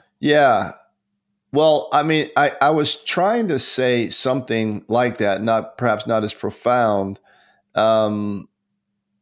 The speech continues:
when I said that time is the anvil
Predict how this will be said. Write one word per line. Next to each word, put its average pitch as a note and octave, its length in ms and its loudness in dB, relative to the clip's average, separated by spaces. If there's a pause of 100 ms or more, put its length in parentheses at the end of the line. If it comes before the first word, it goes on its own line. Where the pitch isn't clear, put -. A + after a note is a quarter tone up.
(640)
when B2 180 0
I A#2+ 120 2
said A2 580 0
that G2+ 340 -4
time C3 380 0
is A2+ 120 -2
the G#2+ 260 -6
anvil G#2+ 920 -2